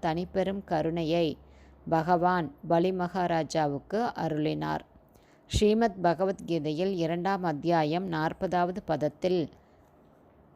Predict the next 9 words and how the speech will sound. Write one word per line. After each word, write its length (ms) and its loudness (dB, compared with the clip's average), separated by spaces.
கூறப்படுவது 800 4
போல, 540 0
"ஸ்வல்பம் 640 0
அபியஸ்ய 720 0
தர்மஸ்ய 640 -2
திராயதே 640 0
மகதோ 580 -2
பயாத்" 340 0
என்று 540 0